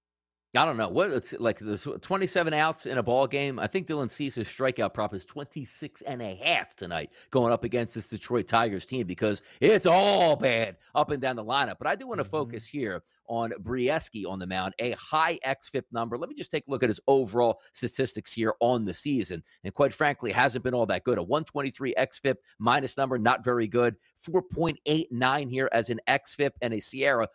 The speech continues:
Speaker 1: of close to five. But here's the issue. We look at this lineup here. It's very under, excuse me, it's been underperforming for the entire twenty twenty-two season.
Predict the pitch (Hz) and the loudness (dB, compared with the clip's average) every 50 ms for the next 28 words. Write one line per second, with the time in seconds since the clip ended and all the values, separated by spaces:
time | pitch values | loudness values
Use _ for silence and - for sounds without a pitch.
0 | _ - 107 117 - - - 156 156 135 - - 110 87 - - - 151 143 135 | _ -2 -2 -2 -2 -2 0 2 2 2 0 -4 -8 -8 -2 2 4 4 4 4
1 | 107 92 85 82 - 113 - - 392 - - - 123 - 135 117 - - - - | 2 -2 -4 -10 -14 -14 -12 -10 -10 -10 -8 -2 2 4 4 4 2 -2 -12 -16
2 | _ _ _ _ _ - 160 196 254 - - 302 220 151 - - 139 143 135 113 | _ _ _ _ _ -6 -4 -4 -4 -4 -4 -4 -4 -4 -2 0 2 2 2 2
3 | 90 - - 87 92 - - 180 - - 107 98 175 180 175 147 127 - - 123 | -2 -6 -8 -8 -6 -2 -2 -4 -4 -2 0 2 4 4 4 2 -2 -2 -2 -2
4 | 117 104 101 - 98 92 - 110 - - 160 135 104 - - 117 - - - 185 | -2 -4 -6 -6 -8 -8 -6 -6 -4 -2 -2 -2 -2 -2 -2 -2 -4 -4 -6 -4
5 | 160 - 156 151 139 135 - 113 107 - - 127 120 113 98 87 82 _ _ _ | -2 0 0 0 -2 -4 -6 -6 -8 -6 -4 -4 -4 -4 -4 -6 -10 _ _ _
6 | - 127 120 120 107 - - 131 127 107 - - - 123 113 104 - - 120 107 | -6 -2 -2 -2 0 2 2 2 2 2 -2 -6 -6 -4 -4 -6 -4 -4 -6 -6
7 | 101 - 82 - - - 165 156 127 - 87 | -6 -6 -8 -10 -6 -6 -4 -4 -4 -6 -6